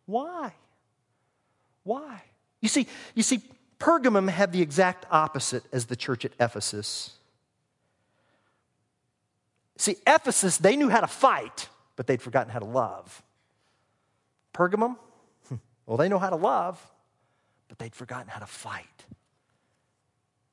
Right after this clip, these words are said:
And we need the best of both. And Jesus said, "If you don't, if you don't, I will come soon to you, and I will fight against them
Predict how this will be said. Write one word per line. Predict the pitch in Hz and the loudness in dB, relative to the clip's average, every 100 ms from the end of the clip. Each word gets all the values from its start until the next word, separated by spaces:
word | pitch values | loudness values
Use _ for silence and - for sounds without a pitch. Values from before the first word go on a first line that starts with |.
| _ _ _ _ | _ _ _ _
And | 101 | -14
we | 104 | -8
need | 120 117 | -6 -6
the | 101 | -8
best | 104 104 | -10 -10
of | 85 | -14
both. | 90 85 87 - - _ _ _ _ _ _ _ _ _ _ _ _ _ _ _ _ _ _ _ _ - | -18 -18 -20 -20 -20 _ _ _ _ _ _ _ _ _ _ _ _ _ _ _ _ _ _ _ _ -16
And | |
Jesus | 95 123 123 | -8 -6 -4
said, | - 123 | -2 -2
"If | 107 | -4
you | 147 | -10
don't, | 175 202 196 123 - _ _ _ _ _ _ _ _ _ _ _ _ _ _ | -2 -2 0 -4 -8 _ _ _ _ _ _ _ _ _ _ _ _ _ _
if | 165 - | -4 2
you | 233 | 2
don't, | 226 277 233 | 6 6 6
I | 208 | 2
will | 226 214 | 4 2
come | 214 240 240 | 4 4 4
soon | 220 - 262 269 | 0 4 4 4
to | 208 | 2
you, | 202 190 | 2 4
and | 180 202 - | 2 2 4
I | 233 285 285 | 6 6 4
will | 240 233 | 4 2
fight | - - 220 175 - | 4 4 4 2 0
against | 202 156 185 170 - 139 | 0 4 2 2 -2 2
them | 180 165 151 | 4 6 2